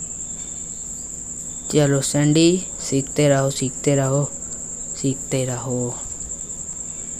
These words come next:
ओ, क्लॉयस्टर आ रहा था तो मैंने switch नहीं किया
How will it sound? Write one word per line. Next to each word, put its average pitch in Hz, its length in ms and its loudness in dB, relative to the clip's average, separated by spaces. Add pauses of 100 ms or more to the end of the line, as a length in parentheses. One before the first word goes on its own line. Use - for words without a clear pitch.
(1800)
ओ, 170 180 8
क्लॉयस्टर 156 680 4
आ 143 140 6
रहा 139 260 4
था 160 160 -2
तो 143 120 0
मैंने 135 220 4
switch 135 240 2
नहीं 151 180 4
किया 151 260 4